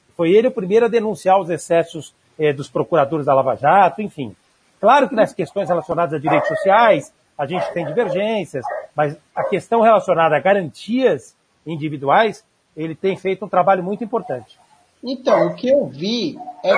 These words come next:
Speaker 2: que ela foi concedida o direito dela permanecer em casa é, devido ao marido ter câncer e ela pro-, poder ajudar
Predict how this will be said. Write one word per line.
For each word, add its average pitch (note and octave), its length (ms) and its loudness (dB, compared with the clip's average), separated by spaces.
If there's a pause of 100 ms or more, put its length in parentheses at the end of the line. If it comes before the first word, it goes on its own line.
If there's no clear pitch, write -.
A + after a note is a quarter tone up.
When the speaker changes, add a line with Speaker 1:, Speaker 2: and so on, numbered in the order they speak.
Speaker 2:
que F#3 260 0
ela G3+ 400 4
foi G3 380 -6
concedida F#3 720 -4
o D#3+ 300 2
direito E3+ 440 -8
dela D3+ 480 2
permanecer D#3 600 -8
em C#3 60 -16
casa F#3 520 0 (600)
é, F3 320 4
devido G3 640 0
ao G#3+ 140 2
marido G3 500 0
ter F3 200 -6
câncer A3 680 4
e G3 260 -2
ela G3+ 280 6
pro-, G#3 320 -6
poder F3+ 1200 -2
ajudar G3 1040 2